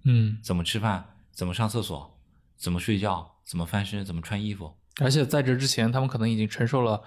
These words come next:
Speaker 1: 那个时候应该是承受了十五六年了。
Speaker 2: 对。
Speaker 1: 到现在为止，可能二十五六年。
Speaker 2: 对。
Speaker 1: 那在那个环境下，你们比如说跟他们的父母，当时怎么去讲这个事情呢？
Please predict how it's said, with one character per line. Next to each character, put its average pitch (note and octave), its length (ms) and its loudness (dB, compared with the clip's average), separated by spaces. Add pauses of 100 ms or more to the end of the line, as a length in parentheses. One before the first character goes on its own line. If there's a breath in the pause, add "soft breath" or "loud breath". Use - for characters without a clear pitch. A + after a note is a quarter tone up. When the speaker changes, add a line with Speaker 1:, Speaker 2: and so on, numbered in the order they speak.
Speaker 1:
那 D3 160 4
个 B2+ 60 6
时 B2 100 0
候 A#2 80 6
应 A#2 80 4
该 B2 100 4
是 B2 60 2
承 A#2 180 2
受 A#2+ 120 0
了 A#2 60 2
十 - 200 0
五 C3+ 100 6
六 B2+ 140 4
年 A2 180 4
了。 A#2+ 140 2
Speaker 2:
对。 G#2+ 180 2 (320 loud breath)
Speaker 1:
到 C3 80 0
现 C#3 140 4
在 C3+ 60 4
为 A#2+ 280 4
止， A#2+ 120 -2
可 - 100 -8
能 A#2 100 0
二 C3 120 2
十 B2+ 100 -2
五 A2+ 120 0
六 G#2+ 120 -2
年。 G#2 260 -8
Speaker 2:
对。 F2 180 0 (280)
Speaker 1:
那 F3+ 80 2
在 F3+ 180 4 (420 loud breath)
那 A3+ 320 6
个 G#2+ 460 2
环 G#2+ 240 -2
境 B2 240 2
下， A2 280 0
你 A2 160 -2
们 G#2+ 240 -4 (180)
比 - 80 -2
如 G#2+ 60 0
说 A#2+ 80 2
跟 C3+ 120 0
他 C3 120 -2
们 C3 80 0
的 C3 40 0
父 C3 200 -2
母， G#2 260 -6
当 D3+ 180 2
时 A2 340 0 (360 soft breath)
怎 - 140 0
么 G2+ 100 2
去 A#2 380 -2
讲 G2+ 260 -2
这 D3 100 2
个 C#3 60 4
事 B2 160 0
情 G#2+ 240 -6
呢？ - 80 -12